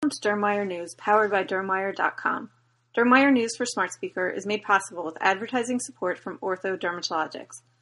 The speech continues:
I'm Stephanie Taleo with Practical Dermatology Magazine.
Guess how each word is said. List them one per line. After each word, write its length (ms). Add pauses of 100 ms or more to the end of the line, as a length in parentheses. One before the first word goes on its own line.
(220)
I'm 140
Stephanie 440
Taleo 300
with 160
Practical 380
Dermatology 600
Magazine. 540